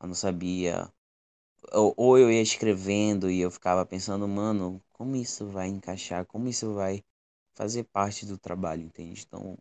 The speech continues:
eu sofri bastante nesse início do trabalho. É, mas na feita que eu escrevendo, né? Aí eu, eu tenho um professor que sempre ele falava, "Olha, tu quer sab-, tu quer, tu quer saber como escrever, né? Tu quer saber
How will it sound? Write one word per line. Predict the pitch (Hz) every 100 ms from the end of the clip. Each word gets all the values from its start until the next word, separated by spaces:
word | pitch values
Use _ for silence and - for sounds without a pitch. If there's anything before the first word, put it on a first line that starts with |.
| -
eu | 90 95
sofri | 98 101 98 92
bastante | 101 110 98 104 -
nesse | 92 85 87
início | 90 95 -
do | -
trabalho. | - 85 85 82 82 90 95 _ _ _ _ _ _
É, | - 80 78 76
mas | 80 82 87 92
na |
feita | 85 113 110
que | 110 104
eu |
escrevendo, | 98 - 87 87 95 98 92
né? | 87 95 _ _ _ _ _
Aí | -
eu, | 85 92 98 -
eu | - 90 -
tenho | 98
um | 95
professor | 101 - -
que | 95
sempre | - 98 113
ele | 104
falava, | 104 104 87 82 95
"Olha, | 104 90
tu | -
quer | - 95
sab-, | - 90 - -
tu | 90
quer, | 95 95 90 85 87 _ _ _ _ _ -
tu | 90
quer | - 90 87 92
saber | 92 95 90
como | - 110
escrever, | 107 - 90 92 104 98
né? | 85
Tu | -
quer | 92
saber | 87 87 90 92